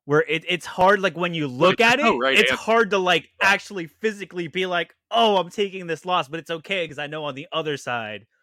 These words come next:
Speaker 1: it evens itself
Speaker 2: Yeah.
Speaker 1: out." But it's just, like, so hard. It's like, I'm letting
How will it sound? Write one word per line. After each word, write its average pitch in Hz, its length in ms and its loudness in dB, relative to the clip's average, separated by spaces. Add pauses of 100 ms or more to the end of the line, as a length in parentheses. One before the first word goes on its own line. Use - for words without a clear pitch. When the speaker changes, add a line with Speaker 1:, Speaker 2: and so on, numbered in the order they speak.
(500)
Speaker 1:
it 170 180 -2
evens 165 280 -6
itself 156 360 -2
Speaker 2:
Yeah. 170 60 -4
Speaker 1:
out." 156 280 2
But 147 120 -8
it's 135 100 -10
just, 160 140 -16
like, 147 140 -10
so 175 340 -6
hard. 139 240 -4
It's 107 80 -18
like, 117 180 -12 (380)
I'm 190 160 -2
letting 139 500 -2